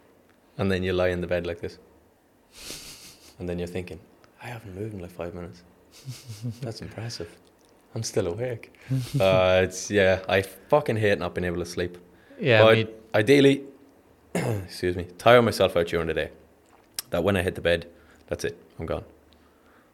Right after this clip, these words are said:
Speaker 2: I, I mean, like, I tend to overthink when I go to bed. Like, I, uh, generally overthink what happened through the day and everything, and, like, it makes me,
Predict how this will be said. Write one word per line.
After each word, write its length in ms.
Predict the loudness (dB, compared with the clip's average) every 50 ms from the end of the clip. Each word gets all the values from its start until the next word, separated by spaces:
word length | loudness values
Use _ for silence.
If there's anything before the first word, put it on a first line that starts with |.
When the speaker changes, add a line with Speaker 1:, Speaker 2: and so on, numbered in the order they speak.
| -12 -4
Speaker 2:
I, 380 | 2 4 6 8 8 8 6 6
I 60 | 4
mean, 160 | 4 2 2
like, 260 | 0 0 0 -2 -8 -20 -20 _ -20 -20 -20 -20 -20 -20 -20 -4 _ 4
I 60 | 6 8
tend 180 | 8 6 6 6
to 60 | 6
overthink 480 | 6 6 6 6 4 2 0 -2 -2 -8 -16 -20 -20 _ _
when 140 | -4 -4 -2
I 60 | -2
go 120 | -2 -2 -2
to 80 | -4
bed. 220 | -2 -2 -4 -4 -2
Like, 160 | -4 -2 -2
I, 140 | -2 -2 -2 -4 -4 -4
uh, 240 | -4 -2 -4 -6 -6 -8 -8 -4
generally 320 | -2 0 0 2 0 0
overthink 360 | 2 0 0 -2 -4 -6 -4
what 160 | -2 -2 -2
happened 320 | -2 -4 -4 -6 -8 -10 -12
through 180 | -10 -8 -8 -6
the 100 | -6 -4
day 220 | -4 -4 -4 -2 -4
and 180 | -4 -4 -6
everything, 400 | -6 -6 -6 -6 -6 -6 -6 -6
and, 160 | -6 -8 -6
like, 160 | -8 -8 -8 -10 -14 _ _ _ _ _ _ _
it 60 | -10 -8
makes 260 | -6 -6 -8 -8 -10
me, 360 | -8 -6 -6 -6 -8 -10 -12